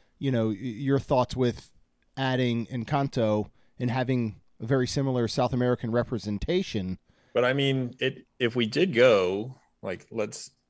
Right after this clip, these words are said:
Speaker 2: let's say if we did go with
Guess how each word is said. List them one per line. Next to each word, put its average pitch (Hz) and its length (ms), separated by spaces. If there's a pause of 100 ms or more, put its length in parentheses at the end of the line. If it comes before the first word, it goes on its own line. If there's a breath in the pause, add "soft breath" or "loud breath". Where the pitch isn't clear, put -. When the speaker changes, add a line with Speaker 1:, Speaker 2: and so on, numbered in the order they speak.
(160)
Speaker 2:
let's - 240
say 95 480
if 107 200
we 104 100
did 117 380
go 92 480
with 98 560